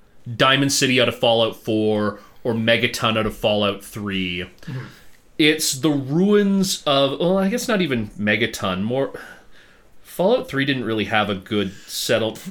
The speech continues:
Speaker 1: Well,
Speaker 2: Um,
Speaker 1: the pit almost then.
Speaker 2: Maybe a Prim, Nevada a little bit, or
Speaker 1: Yeah, like Prim, Neva-, like Prim in, uh, in New
Speaker 2: New
Speaker 1: Vegas,
Speaker 2: Vegas.
Speaker 1: where it's built around an existing city.
Speaker 2: Mm-hmm.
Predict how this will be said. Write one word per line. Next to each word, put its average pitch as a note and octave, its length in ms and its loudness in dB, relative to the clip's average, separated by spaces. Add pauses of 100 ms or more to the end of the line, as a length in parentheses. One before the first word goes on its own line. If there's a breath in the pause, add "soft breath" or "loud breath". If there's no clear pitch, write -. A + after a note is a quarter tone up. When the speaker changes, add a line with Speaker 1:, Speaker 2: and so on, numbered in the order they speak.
(100)
Speaker 1:
Well, F#3+ 200 4
Speaker 2:
Um, E3 40 2
Speaker 1:
the F3+ 260 4
pit - 380 2
almost F2+ 560 -4
then. E2+ 400 -6
Speaker 2:
Maybe D#3 200 0
a C#3+ 60 -2
Prim, D#3 340 -4
Nevada D3 560 -2
a F3+ 60 -4
little F#3 200 -2
bit, G3 400 -8
or D#3 240 -6
Speaker 1:
Yeah, F#3 460 4
like D#3 280 2
Prim, A#3 240 2
Neva-, D3+ 340 2
like D3 240 2
Prim E3 360 2
in, C3 200 2
uh, A#2+ 280 2 (100)
in B2 200 -2
New B2 80 2
Speaker 2:
New G#2+ 60 -2
Speaker 1:
Vegas, B2 360 4
Speaker 2:
Vegas. - 400 -6
Speaker 1:
where E3+ 100 4
it's D#3+ 120 0
built G3 360 0
around D#3 300 0
an B2+ 80 -2
existing G2+ 560 -2
city. G#2 400 -4
Speaker 2:
Mm-hmm. A2 260 -16